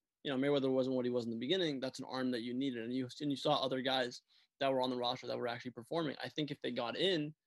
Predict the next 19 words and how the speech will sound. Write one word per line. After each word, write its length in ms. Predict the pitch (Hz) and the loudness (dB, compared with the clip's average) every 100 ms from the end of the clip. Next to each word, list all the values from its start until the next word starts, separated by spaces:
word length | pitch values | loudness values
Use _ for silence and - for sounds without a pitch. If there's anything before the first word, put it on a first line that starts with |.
| _ _ _ - | _ _ _ 2
there 120 | 147 | 6
was 120 | 151 139 | 6 4
a 60 | |
good 180 | 135 127 | 2 2
chance 340 | - 147 135 | 2 2 2
that 120 | 127 127 | 0 -2
they 100 | 123 | -2
would, 220 | 120 117 _ | -4 -8 _
could 120 | - 131 | -4 2
go 120 | 127 | 2
all 140 | 117 | 2
the 80 | 113 | 0
way. 180 | 135 135 | 2 0
Like, 140 | 85 | 0
that's 180 | 135 - | -4 -2
how 120 | 143 | -4
serious 420 | 123 135 135 120 | -2 -2 0 -2
they 120 | - 117 | -4 -4
were, 380 | 127 143 104 | 0 -2 -2